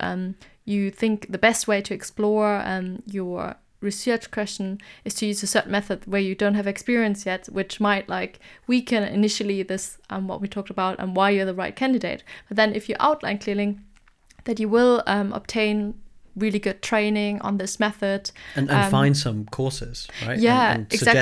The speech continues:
Speaker 2: suggest
Speaker 1: So you,
Speaker 2: some,
Speaker 1: you
Speaker 2: yeah.
Speaker 1: put the effort in to find a good course where, you know, after I've done that, I will be able to do that by myself. Um,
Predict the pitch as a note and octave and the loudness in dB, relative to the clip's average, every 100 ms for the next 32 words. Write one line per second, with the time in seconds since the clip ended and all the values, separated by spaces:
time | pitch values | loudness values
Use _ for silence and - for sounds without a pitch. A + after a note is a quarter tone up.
0 | A#3 G#3 A3+ A3 A3+ A3 G#3+ A3 - C4+ | 4 2 2 4 2 0 0 0 2 2
1 | B3+ A#3 A3 A#3 G#3+ G#3+ G#3 - - A3+ | 2 0 2 0 2 0 -2 -6 0 2
2 | A#3+ A3 A3 - - A3+ A3 - G3+ F#3+ | 2 2 -2 0 2 4 2 -2 -4 0
3 | G#3 G#3 G#3 G#3+ A#3+ - G#3 G#3+ G#3 G3+ | 2 2 2 2 0 0 -4 -2 -2 -2
4 | G3 - G#3 G#3 G3+ G3+ G3+ - G3 G3+ | -4 -2 0 2 0 0 -4 -8 -6 -2
5 | G#3 G#3 F#3+ - F#3+ G3+ F#3+ F#3+ - F#3+ | 0 0 -4 -6 -4 -2 -2 -4 -6 -6
6 | F#3+ F#3+ F#3 G3 - - - - - - | -8 -8 -8 -8 -14 -20 -18 -18 -14 -8
7 | G3 F#3+ F#3+ | -6 -4 -6